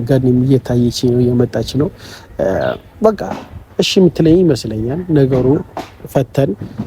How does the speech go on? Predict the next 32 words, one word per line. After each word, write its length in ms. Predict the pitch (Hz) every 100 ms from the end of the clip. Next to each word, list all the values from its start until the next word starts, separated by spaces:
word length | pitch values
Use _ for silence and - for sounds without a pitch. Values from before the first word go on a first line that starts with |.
| - -
በሰላም፣ 500 | 139 160 - 127 147 175 - - - -
እ፣ 80 | 123 110 90 85 - - 160
ነው 180 | 135 110 -
መቀጠል 460 | 135 123 120 120 117
ያለብን። 460 | 120 110 110 - - - - -
ከዚህ 260 | - 135 147
የበለጠ 340 | 131 127 123 135 131
መጫጫ 360 | 127 131 120 127
የለብንም። 580 | 123 123 123 131 120 120 135
እኛም 320 | 131 131 123
ወተን 300 | 123 - 127
ሚዲያ 280 | 127 117 123 117
ላይ፣ 140 | 127 - - - -
እ፣ 140 | - 113
የምናወራው 640 | 110 135 156 147 131 135 131
ወደን 340 | 135 131 127
አይደለም። 380 | 120 113 110 127 - - - -
ያው 180 | 139 127
«በውስጥ 320 | 127 143 -
አትጨርሱም 600 | 147 127 - 139 135 - 131
ወይ?» 120 | 127
ምናምን 260 | 151 175 165
የምትሉ 300 | 147 - 139
ሰዎች 260 | 131 135 -
አላችሁ። 380 | 123 117 110 -
ትክክል 320 | - - 135
ናችሁ። 260 | 123 - 147
ግን፣ 180 | 180 320 - - - -
እ፣ 120 | - 135
በውስጥ 280 | 131 160 160 151
ማንጨርስበት 680 | 156 156 151 139 143 147 139
ጉዳይ 460 | 151 - 135 131